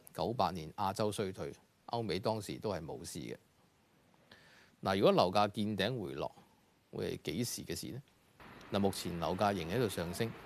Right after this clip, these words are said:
當然唔會係即刻見頂，但相信都唔會拖得好耐。其中一個指標係，雖然樓價仍然喺度破緊頂，但係租金呢，就已經從高位回落。嗱，另一個指標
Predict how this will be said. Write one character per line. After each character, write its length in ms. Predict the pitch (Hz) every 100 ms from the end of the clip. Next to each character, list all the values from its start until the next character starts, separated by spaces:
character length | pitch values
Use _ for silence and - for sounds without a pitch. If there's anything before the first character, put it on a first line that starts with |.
| - -
當 160 | 139 120
然 120 | 98
唔 320 | 76 73 80 87
會 60 |
係 140 | 98 82
即 160 | 127
刻 160 | 107 107 -
見 100 | 80
頂， 120 | 52 50 - - - - -
但 140 | 95
相 180 | 110 127
信 160 | 104 101
都 120 | 120
唔 60 | 80
會 60 | 76
拖 120 | 101
得 80 | 95
好 80 | 92
耐。 160 | 87 - - - - - - - -
其 100 | 98
中 180 | 139 165
一 20 |
個 120 | 127
指 140 | 95 98
標 280 | 110 123 - - - -
係， 80 | 101
雖 180 | 156 143
然 140 | 95
樓 80 | 69 - 104
價 180 | 92 95 - - -
仍 100 | 107 82 78
然 80 | 87
喺 20 |
度 60 | 107
破 180 | - 82
緊 140 | 82
頂， 100 | 82 71 87 - - -
但 140 | 76
係 20 | 90
租 220 | 113 113
金 200 | 117 107
呢， 140 | 127 -
就 140 | - 73
已 40 |
經 120 | 110
從 160 | 110 80
高 140 | - 110
位 200 | 90 78
回 160 | 87 50
落。 120 | - - - - - - - - -
嗱， 100 | 98
另 160 | 101
一 20 | 151
個 80 |
指 160 | 127 104 113
標 220 | 135